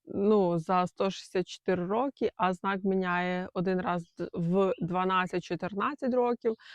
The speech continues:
Тобто останніх чотирнадцять років, там, практично з дві тисячі десятого року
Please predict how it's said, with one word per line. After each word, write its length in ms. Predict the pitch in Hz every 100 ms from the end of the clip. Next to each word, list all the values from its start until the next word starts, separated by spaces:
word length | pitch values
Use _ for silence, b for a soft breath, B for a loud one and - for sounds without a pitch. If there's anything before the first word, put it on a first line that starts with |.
| B
Тобто 320 | 202 190 208 196
останніх 500 | 196 196 196 196 -
чотирнадцять 640 | 190 196 190 190 185 -
років, 400 | 185 190 185 175 -
там, 280 | 170 175 170
практично 540 | 185 170 190 - 175 175
з 80 |
дві 140 | - 180
тисячі 340 | 190 190 -
десятого 640 | 170 170 185 185 - 190 180
року 420 | 175 175 185